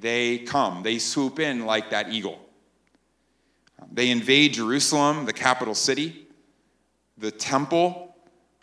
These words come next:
uh, where the presence of God used to dwell. That temple is stripped of everything that it has. All the gold,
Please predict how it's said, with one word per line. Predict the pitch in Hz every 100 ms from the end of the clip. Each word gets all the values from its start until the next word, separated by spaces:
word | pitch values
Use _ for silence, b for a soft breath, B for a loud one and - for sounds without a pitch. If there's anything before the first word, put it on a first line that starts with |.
| _ -
uh, | - - - -
where | 98 107 110
the | 104
presence | - 151 156 170
of | 147 107
God | 104 123 135 147 156 147 - _ _ _
used | 107 151 160 -
to | 135
dwell. | 107 113 117 127 147 160 B B
That | 135 147 -
temple | 160 156 147
is | 127 120
stripped | - - 156 156 - 113
of | 117 -
everything | 143 151 160 - 156 139
that | 131
it | 117
has. | 120 98 85 - - - _ _ _ _
All | 123 139 151
the | 143
gold, | 117 135 139 135 139 139